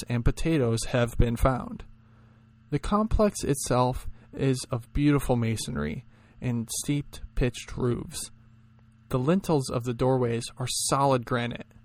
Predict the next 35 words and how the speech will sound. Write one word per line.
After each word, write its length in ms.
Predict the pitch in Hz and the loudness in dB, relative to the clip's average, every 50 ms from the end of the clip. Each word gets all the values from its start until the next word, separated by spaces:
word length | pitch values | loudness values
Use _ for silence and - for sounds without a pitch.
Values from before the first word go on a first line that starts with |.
| - | -20
some 380 | - - - - 160 156 160 165 | -16 -6 -2 0 2 2 2 2
weighing 320 | 151 143 143 143 135 131 | 2 2 2 2 0 0
up 120 | 123 - - | -2 -4 -6
to 100 | - 123 | -6 -6
three 560 | 120 - - - 147 139 139 135 135 135 131 - - | -6 -4 -2 0 2 4 4 4 2 0 -2 -2 0
tons. 680 | - - - 135 131 120 110 - - - - - - - - - - - - - - - - - - - - - - - - - - - - - - - - - - _ _ _ _ _ _ _ _ _ _ - - - - - - - - - | 2 2 4 4 2 2 0 -4 -8 -12 -14 -14 -14 -16 -20 -20 -20 -20 -20 -20 -20 -20 -20 -20 -20 -20 -20 -20 -20 -20 -20 -20 -20 -20 -20 -20 -20 -20 -20 -20 -20 _ _ _ _ _ _ _ _ _ _ -20 -20 -20 -20 -20 -20 -10 -2 2
Within 320 | 151 143 - 190 208 220 | 2 2 4 4 4 6
the 120 | 190 143 | 6 4
King's 340 | 117 - 123 113 110 107 - | 2 0 -2 -2 -2 -2 -4
Group, 300 | - - 113 110 113 - - - - - - - - - | -2 -2 0 0 -2 -4 -6 -16 -20 -20 -20 -20 -12 -4
there 200 | - 127 127 131 | 0 2 4 4
is 100 | 131 127 | 4 4
a 60 | 131 | 2
hole 500 | - - - - 165 151 135 135 123 - - | 2 2 2 4 4 4 4 2 0 0 -2
in 140 | - 117 113 | -2 -2 -2
the 60 | 113 | 0
ground. 520 | 110 123 113 107 104 98 - 62 - - - - - - - - _ _ _ - - - - | 0 0 0 0 -2 -4 -8 -12 -14 -14 -14 -14 -16 -18 -20 -20 _ _ _ -20 -20 -10 0
What's 240 | - 120 165 - - | 4 6 6 8 8
so 80 | 208 185 | 6 6
special 360 | - - - 160 147 - 151 | 6 6 4 4 4 2 0
about 260 | 135 131 117 110 - | 2 2 0 0 0
that? 260 | - - - - - - - - - - - - - - - - - - - - - - | -4 -6 -6 -8 -16 -20 -20 -20 -20 -20 -20 -20 -20 -20 -20 -20 -20 -20 -20 -20 -12 -2
Well, 180 | - 147 147 147 | 2 4 4 4
much 360 | 156 175 208 233 - - - | 4 2 0 0 -2 -6 -6
like 220 | 196 190 180 185 | -4 -4 -4 -4
how 180 | - - 165 156 | -2 0 0 2
the 140 | 147 147 - | 2 2 2
image 340 | 127 143 143 143 139 - - | 2 2 2 0 0 -2 -2
of 160 | 123 120 120 - | -2 -2 -2 0
Inti 280 | 135 139 139 - - 139 | 0 0 0 0 0 2
was 200 | 127 120 113 110 | 2 2 0 0
brought 340 | - - 120 120 123 131 123 | 0 2 4 6 6 6 4
out 280 | 117 110 110 110 - - - - - - | 4 2 0 -2 -4 -6 -10 -20 -10 -6
every 360 | - 147 165 160 160 170 156 | -2 -2 0 0 2 2 2
day 420 | 143 131 135 120 117 110 107 104 | 4 4 4 4 4 2 0 -2